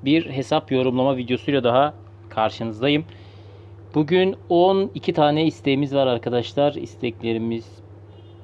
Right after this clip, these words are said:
bu şekilde. Hemen başlayalım. Ee, ismini bilmediğimiz şekilli arkadaşımız, şekilli adamdan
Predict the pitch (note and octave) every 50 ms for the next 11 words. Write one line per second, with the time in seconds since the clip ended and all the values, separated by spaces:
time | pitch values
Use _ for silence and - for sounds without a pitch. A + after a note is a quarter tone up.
0 | - - B2 - - C#3 C3 - C#3 C#3 C3 C#3 C#3+ C#3+ C#3+ - - - - -
1 | - - - - - A#2+ B2 A#2+ A2+ A2+ A#2+ C3 - - - - - - - -
2 | - - - - - - - - - - - - - - D3 D3 - - - D#3+
3 | D3+ B2+ A2+ A2+ B2+ - - - - - - - - - - - - - - -
4 | - - - - - - - - - - - - - - - - - - - -
5 | - - - - - - C3+ C3 C3+ C#3 C3+ C3+ C3+ C3+ C3 C3 C3 C3 C3+ D#3
6 | - - - - - - - - - - - - - - - - E3+ - - -
7 | F#3+ G#3 G#3 G#3+ G#3+ G#3 G3+ F3 G3 G#3+ G#3 G#3 F#3 - D#3 E3+ D#3+ F3+ G#3 G3+
8 | E3 - - - - - - - - - - - - - - - - - - -
9 | - - - - - - - - - G3+ F3+ - - E3+ E3+ F#3 G3+ G3 G3 G3
10 | - - C#3+ C3 C#3 C#3 - D3 C#3 C3+ - - C3+ C#3+ E3 F#3 F3 - - -
11 | - - - - - - - - D#3 C#3+ - - D#3+ D#3+ F3 F#3 E3+ C#3+ D3 C#3+
12 | C3+ C3+ C#3+ D#3 E3 E3 E3